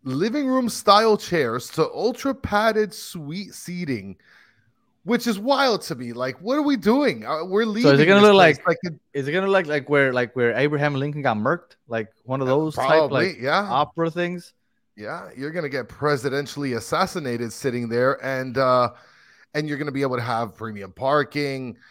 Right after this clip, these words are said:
Speaker 1: access to midfield club. Like, but this is so stupid. We're leaving, like, in two years. What the hell are we doing? Like,
Speaker 2: They're,
Speaker 1: whoever
Speaker 2: they're trying
Speaker 1: moves
Speaker 2: to cash
Speaker 1: into
Speaker 2: in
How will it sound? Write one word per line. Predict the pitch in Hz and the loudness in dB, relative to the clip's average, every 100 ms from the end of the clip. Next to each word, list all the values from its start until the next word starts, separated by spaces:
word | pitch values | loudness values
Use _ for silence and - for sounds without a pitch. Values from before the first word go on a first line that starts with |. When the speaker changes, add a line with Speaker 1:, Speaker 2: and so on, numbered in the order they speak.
| _ - | _ -4
Speaker 1:
access | 123 - 117 - | -4 -4 -10 -8
to | 117 | -10
midfield | 98 110 123 127 - 120 127 110 | -10 -12 -8 -8 -8 -4 -4 -4
club. | - 147 147 143 | -6 0 2 2
Like, | 113 117 - _ _ _ | 0 -8 -10 _ _ _
but | 196 - | -8 -4
this | 214 214 | -6 -6
is | - | 0
so | 220 | 0
stupid. | - 254 269 131 101 87 _ - | 0 -2 -2 -4 -12 -16 _ -18
We're | 190 196 240 | -14 -6 -2
leaving, | 254 277 214 131 | 0 0 -2 -4
like, | 135 | -4
in | 175 | -4
two | 147 214 | -2 0
years. | 196 233 175 92 - | 2 4 4 2 -10
What | 120 170 240 233 - | -6 2 2 2 -2
the | 135 | -2
hell | 110 147 196 | 2 2 4
are | |
we | 175 160 | 2 2
doing? | 214 185 107 | 2 0 0
Like, | 110 123 _ _ _ _ _ _ _ _ _ - | -6 -8 _ _ _ _ _ _ _ _ _ -2
Speaker 2:
They're, | 170 | 4
Speaker 1:
whoever | 220 254 | 6 6
Speaker 2:
they're | 180 | 4
trying | 127 | 2
Speaker 1:
moves | 123 | 2
Speaker 2:
to | 127 | 4
cash | - | 4
Speaker 1:
into | |
Speaker 2:
in | 147 | 4